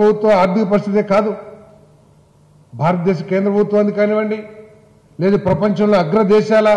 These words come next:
ఆర్థిక పరిస్థితి కానివ్వండి, చిన్న భిన్నమైన విషయం మనందరికీ కూడా తెలిసిందే. అటువంటి పరిస్థితుల్లో కేంద్ర ప్రభుత్వం ప్రజలను ఆదుకున్నది కంటే కూడా మిన్నగా ఈ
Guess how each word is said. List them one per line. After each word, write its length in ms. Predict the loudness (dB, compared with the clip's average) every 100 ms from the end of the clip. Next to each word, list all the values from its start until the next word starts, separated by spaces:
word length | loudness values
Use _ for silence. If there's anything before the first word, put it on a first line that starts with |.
| 0 -8 -6
ఆర్థిక 240 | -4 -4 -4
పరిస్థితి 260 | -6 -6 -6 -6
కానివ్వండి, 380 | -4 -4 -6 -12 -20 -20 _ -20 _
చిన్న 300 | -2 0 2 2
భిన్నమైన 380 | 2 2 2 0 -2
విషయం 220 | -2 -2 -2
మనందరికీ 320 | -2 -6 -6
కూడా 120 | -8 -6
తెలిసిందే. 380 | -6 -6 -10 -10 -18 -20 _ -20 _ _ _ _ _ _ _ _ _ _ _ _ _ _ _ _ _ _ _ -6
అటువంటి 380 | -4 2 2 2 2
పరిస్థితుల్లో 580 | 0 0 0 4 6 4 2 -8 -14 -18 -20 -20 _ _ _ _ _ -4
కేంద్ర 420 | 0 2 2 0 2
ప్రభుత్వం 460 | 2 0 2 0 2
ప్రజలను 360 | 0 2 2 4 2
ఆదుకున్నది 480 | 2 0 0 0 -2
కంటే 220 | -2 0 0
కూడా 180 | 4 4 2 -2 -12 -18 -20 -20 -8 0 2
మిన్నగా 480 | 4 4 4 4 4 0 -10 -16 -20 -20 -6
ఈ 40 | 0